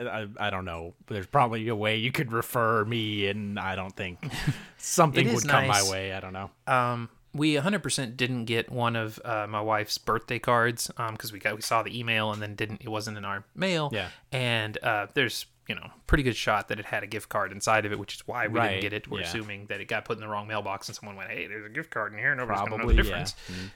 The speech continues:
Speaker 2: I mean, it could have been the carrier, but I doubt it. Like, I assume it just got put in the wrong thing. But it is frustrating 'cause then, like, most people don't have that informed consent or whatever it's <laughs> called. Um,
Speaker 1: Delivery.
Speaker 2: informed delivery. So then we can't, like,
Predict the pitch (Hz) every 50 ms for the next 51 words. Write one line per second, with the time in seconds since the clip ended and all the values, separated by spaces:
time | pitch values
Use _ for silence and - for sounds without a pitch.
0 | - - - - 139 120 127 127 131 131 - - - 196 214 170 131 127 135 120
1 | 110 110 - - 113 107 104 101 95 92 - - - - - 73 69 - - 82
2 | 78 - - 110 110 117 110 92 92 - - 123 110 101 104 110 - - 107 110
3 | - - - - - - - - - - - - - - - - - - - _
4 | - - - - - - _ _ _ _ _ - - 151 156 143 - - 165 165
5 | - - - - 67 - 123 - - 123 - 170 190 175 147 131 127 127 127 -
6 | - - - - - - 147 147 180 - - 139 117 117 120 120 - 117 120 131
7 | 117 - - 127 147 147 120 - - 107 101 95 - - - - - 113 104 -
8 | 117 110 107 104 104 107 107 - - - - - 110 - - 107 107 107 - 127
9 | 139 151 139 127 120 107 - 107 - - - 587 659 147 135 - - - - -
10 | - 156 - - 156 127 110 95 98 92 92 101 110 120 - - - _ _ -
11 | - - - - - - - - - 139 - - 160 135 127 127 127 123 123 113
12 | 113 113 117 120 - - - - - 147 139 135 131 117 - 160 185 170 127 147
13 | 139 123 117 -